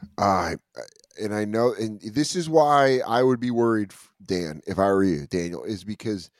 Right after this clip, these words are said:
you're already playing scared. You've already just told me that you guys are undefeated and you're playing scared. There's zero confidence because Philly, the way it worked out the first time when you guys beat the Patriots was, it worked,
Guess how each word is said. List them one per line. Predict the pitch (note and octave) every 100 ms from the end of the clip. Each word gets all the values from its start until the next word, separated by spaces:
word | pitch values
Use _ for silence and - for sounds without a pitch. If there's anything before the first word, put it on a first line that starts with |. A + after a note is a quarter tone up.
| _ _ _
you're | G2+ A2 A#2
already | C#3 C#3+ C3+
playing | - B2+ A2+ G#2 F2+
scared. | - E2 B1 A1+ _ _ _ _
You've | G#2 G#2+
already | B2 D3 D3
just | B2+ B2+
told | - A#2 A2+
me | F#2+ F2 D#2+ E2 _ _ _ - _ _ G#2+
that | A2+
you | A#2 A#2
guys | A#2+ A2
are | A#2+
undefeated | B2+ B2+ - B2 A2+
and | A2 G#2
you're | G2+
playing | - G#2 F2+ E2+
scared. | - D2 B1 - _ -
There's | G#2 G#2 F2
zero | A2+ C3+ D3+
confidence | D3 C3 A#2 G#2+ A2+ A#2 - - _ -
because | A#2 C3 A2 - _ _ _ - - _ _ _ -
Philly, | - G#3+ A3 F#3 D#3+
the | B2 C#3
way | F#3 A3+
it | D#3
worked | C#3+ D3 D3+
out | C#3 -
the |
first | - A#2+ A#2+
time | - F#2+ F2
when | F2
you | F#2
guys | F#2 F2
beat | - F#2+
the | -
Patriots | G2+ F#2 - D#2 -
was, | D#2+ C#2+ C2+ - _ _ -
it | A2+
worked, | A#2+ D3+ D#3+